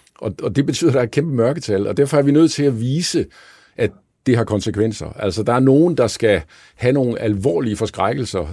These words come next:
når de opfører sig dårligt, fordi ellers tror folk ikke, det nytter at klage, ellers tror folk ikke, det nytter at gøre noget ved det. Det kan vi se meget tydeligt i vores undersøgelse, at folk tænker, det nytter ikke noget. Og det er jo,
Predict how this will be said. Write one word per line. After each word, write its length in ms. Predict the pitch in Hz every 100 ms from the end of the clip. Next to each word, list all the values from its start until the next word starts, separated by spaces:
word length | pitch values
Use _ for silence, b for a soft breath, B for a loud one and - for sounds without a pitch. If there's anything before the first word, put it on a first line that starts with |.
| -
når 180 | 98 95
de 80 |
opfører 320 | 95 113 101 87
sig 160 | 92
dårligt, 300 | 87 95 107
fordi 300 | - 104 107
ellers 220 | 120 131
tror 180 | - 139
folk 240 | 110 127 120
ikke, 120 | 113
det 100 | 107
nytter 180 | 120 110
at 80 |
klage, 360 | - 98 107 117
ellers 180 | 120 110
tror 140 | 123
folk 240 | - 117 113
ikke, 120 | 110
det 100 | 104
nytter 160 | 104
at 60 | 92
gøre 120 | 95
noget 180 | 95 90
ved 100 | 101
det. 160 | 123 120
Det 100 | -
kan 100 | 135
vi 40 | 113
se 320 | - 127 - - -
meget 260 | 98 107 165
tydeligt 280 | - 120 101
i 20 |
vores 200 | 98 98
undersøgelse, 400 | 101 92 87 95
at 80 | 90
folk 180 | 131
tænker, 280 | 107 110 110 - B B B 107
det 100 | 104
nytter 260 | 104 131
ikke 240 | - 95 104
noget. 320 | 82 90 92
Og 180 | - 82
det 140 | 123 147
er 40 |
jo, 240 | 147 101